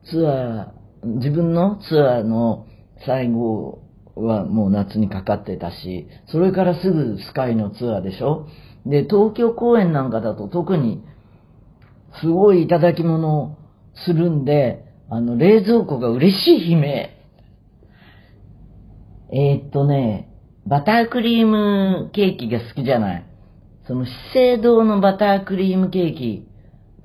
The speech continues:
すごく美味しいね。先に注文しておかないとダメみたいなんだけど。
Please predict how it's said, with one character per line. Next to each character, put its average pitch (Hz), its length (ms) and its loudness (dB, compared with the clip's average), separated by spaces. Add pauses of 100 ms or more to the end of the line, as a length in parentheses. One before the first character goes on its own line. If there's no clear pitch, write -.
す 160 60 -4
ご 185 160 2
く 123 160 0
美 123 60 0
味 117 120 -6
し 117 140 -2
い 117 40 2
ね。 117 320 -2 (300)
先 156 260 -2
に 214 360 2
注 208 140 2
文 208 260 2
し - 80 -10
て 202 80 -2
お 190 80 -2
か 196 140 2
な 190 180 4
い 156 160 -8
と 151 420 0 (1400)
ダ 143 140 6
メ 151 140 6
み 127 140 2
た 110 140 -2
い 101 60 -2
な 98 120 -4
ん 92 60 -4
だ 87 100 -8
け 101 120 -10
ど。 - 320 -2